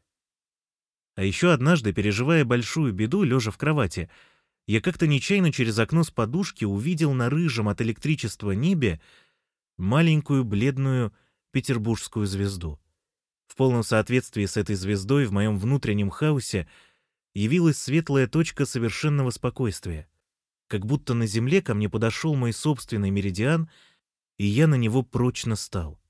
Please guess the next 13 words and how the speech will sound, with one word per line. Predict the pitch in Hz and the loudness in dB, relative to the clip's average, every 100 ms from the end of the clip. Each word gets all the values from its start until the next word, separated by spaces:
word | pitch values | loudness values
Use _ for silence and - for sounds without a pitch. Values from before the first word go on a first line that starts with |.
| _ _ _ _ _ _ _ _ _ | _ _ _ _ _ _ _ _ _
Время | 98 117 117 | 0 2 4
от | 110 | 2
времени | 120 147 117 95 | 2 2 2 0
светлая | - 127 135 113 104 | 0 0 2 2 2
точка | 139 135 - | 0 -2 -2
в | 101 | 0
моём | 104 101 | 2 0
хаосе | - 151 135 - 98 80 - _ _ | 0 2 2 0 -4 -4 -12 _ _
и | 117 | -6
свой | - 170 | 0 2
меридиан | 143 117 107 151 175 | 4 2 2 4 4
стали | 120 - 156 139 | 2 0 2 2
появляться. | 147 139 131 139 95 - 87 | 2 2 2 0 -2 -6 -12